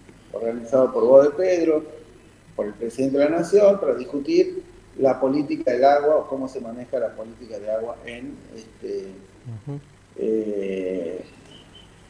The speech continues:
Speaker 1: en Israel, y qué podemos copiar, mejorar y aprender, o como también ellos podrán aprender de nosotros. O sea que creo que, que el mundo está en esos caminos. Después, yo creo que es mucho folclore, este,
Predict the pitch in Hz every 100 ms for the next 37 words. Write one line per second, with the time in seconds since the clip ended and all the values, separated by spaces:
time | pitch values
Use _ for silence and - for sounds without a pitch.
0 | - - - - - - - - 127 123
1 | 113 104 104 87 - 113 147 143 131 135
2 | 143 139 - - 175 165 156 160 - -
3 | 131 131 135 139 160 - - - _ _
4 | _ _ 131 123 120 117 117 95 - -
5 | - 135 110 117 113 113 131 135 139 120
6 | 117 120 117 123 117 127 123 110 110 120
7 | - 123 123 135 - - - - 185 175
8 | 156 139 - - 160 156 208 196 - 156
9 | 143 143 139 - 160 175 190 214 254 -
10 | - - - - - 196 196 190 170 143
11 | 160 143 139 131 131 156 156 156 151 135
12 | 117 110 - 113 113 113 110 107